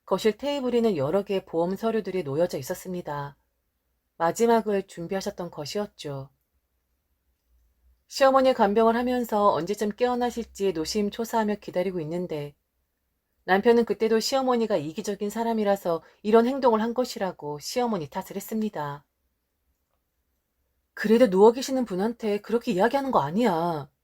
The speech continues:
당신 정말 모르겠어? 왜 당신 어머니가 이런 행동을 하셨는지 말이야. 이기적이라고 할 수도 있지만 내가 생각할 땐 당신 어머니가 당신한테 해줄 수 있는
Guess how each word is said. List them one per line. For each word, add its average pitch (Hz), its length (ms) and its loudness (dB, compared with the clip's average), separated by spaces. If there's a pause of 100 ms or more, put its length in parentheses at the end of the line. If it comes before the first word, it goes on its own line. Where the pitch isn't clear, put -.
(260)
당신 220 340 0
정말 196 280 -2
모르겠어? 226 720 -2 (640)
왜 277 100 0
당신 220 340 2
어머니가 220 400 2
이런 175 200 0
행동을 233 340 -2
하셨는지 269 440 -4
말이야. 160 600 -4 (1080)
이기적이라고 214 600 4
할 226 80 0
수도 - 180 -8
있지만 185 680 -2 (260)
내가 180 220 0
생각할 247 420 -2
땐 202 500 -4 (840)
당신 220 380 2
어머니가 202 500 2
당신한테 208 560 -4
해줄 254 140 -8
수 240 160 -8
있는 185 220 0